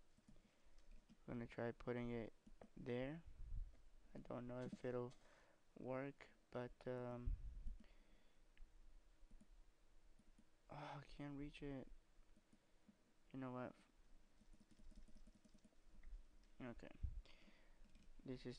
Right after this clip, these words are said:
starting to get a, starting to be a pain. So, we're gonna jump up here, place you there, um,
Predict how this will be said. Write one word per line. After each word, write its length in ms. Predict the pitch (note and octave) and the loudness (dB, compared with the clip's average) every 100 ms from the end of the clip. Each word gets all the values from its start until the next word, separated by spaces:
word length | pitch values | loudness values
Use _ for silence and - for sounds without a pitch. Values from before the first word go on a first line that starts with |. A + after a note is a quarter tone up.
| - | 0
starting 300 | - B2 B2 | 6 8 8
to 40 | A#2 | 6
get 140 | A2+ | 4
a, 60 | A2 - - - - - - | 2 -4 -10 -10 -8 -8 2
starting 260 | B2+ B2 | 6 6
to 60 | A#2 | 4
be 160 | A2 A2+ | 2 0
a 260 | - - | -2 -4
pain. 300 | A#2+ A#2+ A#2+ C#3 - - - - - - - - - - - - | 0 0 0 -2 -6 -4 -4 -4 -10 -14 -14 -16 -16 -18 -16 -6
So, 60 | - D3 C#3 C3 C3+ F#3 - - - - - - | 0 2 4 6 4 6 6 6 2 -2 -4 -4
we're 80 | B2 | -2
gonna 400 | B2+ B2 B2 B2 C3 - - - - - - | 0 2 2 2 -2 -6 -6 -6 -8 -4 0
jump 200 | B2 B2 | 0 0
up 120 | A#2+ - - | -2 -2 0
here, 260 | C3+ C#3+ E3 F3+ - - - | 4 4 2 -2 -6 -4 0
place 200 | B2 C#3 - - | -2 -2 -6 -2
you 180 | C3 C3+ | 0 2
there, 460 | C3 C3+ C#3 D#3+ G3 - - - - - - - - - - - - G3 - - | 2 4 2 0 -2 -10 -14 -12 -10 -12 -14 -14 -14 -12 -14 -12 -10 -6 -4 -2
um, 600 | B2 B2 A#2+ A#2+ A#2+ | 0 0 0 0 0